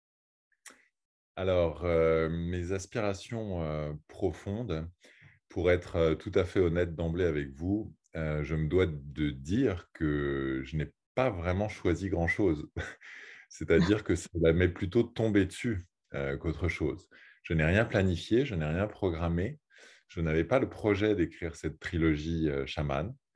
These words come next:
Et un bon matin, comme par hasard, le lendemain d'un jour où j'ai clos un, un recueil que j'écrivais, euh, comme une sorte de journal intime, euh,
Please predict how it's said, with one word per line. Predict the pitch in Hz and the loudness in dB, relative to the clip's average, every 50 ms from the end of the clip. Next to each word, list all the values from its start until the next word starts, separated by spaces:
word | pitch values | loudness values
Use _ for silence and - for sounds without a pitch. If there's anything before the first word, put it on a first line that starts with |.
| _ - - - - - - - - - _ _ _ _ _ | _ -20 -20 -20 -20 -20 -20 -20 -20 -20 _ _ _ _ _
Et | - 85 82 82 82 82 82 82 | 4 6 6 8 8 8 6 6
un | 82 85 | 6 6
bon | 85 82 117 127 | 4 4 4 4
matin, | 123 110 98 85 - 95 92 110 147 156 - _ _ _ | 4 2 2 2 0 0 0 0 -2 -4 -8 _ _ _
comme | - - 95 95 | -2 -2 -2 2
par | 87 104 92 | 2 2 4
hasard, | 90 90 85 85 92 92 92 90 82 71 69 - - _ _ | 4 4 6 6 6 6 6 6 4 2 -2 -8 -12 _ _
le | - 78 80 | -2 0 2
lendemain | 80 85 87 92 98 101 101 104 104 101 98 | 2 4 4 4 2 2 2 0 0 0 0
d'un | 95 90 87 | 0 0 -2
jour | 85 80 82 90 95 98 95 87 80 78 | -2 -4 -2 -2 -2 0 -2 -2 -4 -4
où | 76 | -6
j'ai | 73 71 76 78 76 - | -4 -2 -2 -2 -2 -4
clos | - - - 90 87 87 87 87 82 76 | -8 -2 2 4 6 6 6 4 4 2
un, | 73 69 67 65 67 - - | -2 -4 -6 -8 -10 -10 -10
un | 71 73 | -8 -8
recueil | 76 78 78 73 - - 80 78 78 78 73 | -4 -4 -4 -4 -2 0 2 4 4 4 2
que | - 71 | 0 -6
j'écrivais, | 67 71 71 - - - 80 73 71 78 78 78 76 76 69 | -6 -6 -8 -8 -10 -10 -8 -4 0 2 2 4 4 2 2
euh, | 65 64 64 64 64 64 62 - - | 0 -2 -4 -6 -6 -8 -10 -10 -10
comme | - 67 | -10 -10
une | 67 67 | -10 -10
sorte | - - 76 69 | -6 -6 -6 -6
de | 67 67 | -6 -8
journal | 64 65 69 73 73 73 | -8 -8 -6 -6 -4 -4
intime, | 71 67 65 - - 78 76 73 69 65 | -4 -6 -8 -8 -8 -6 -6 -4 -4 -6
euh, | 64 60 58 58 | -8 -10 -10 -12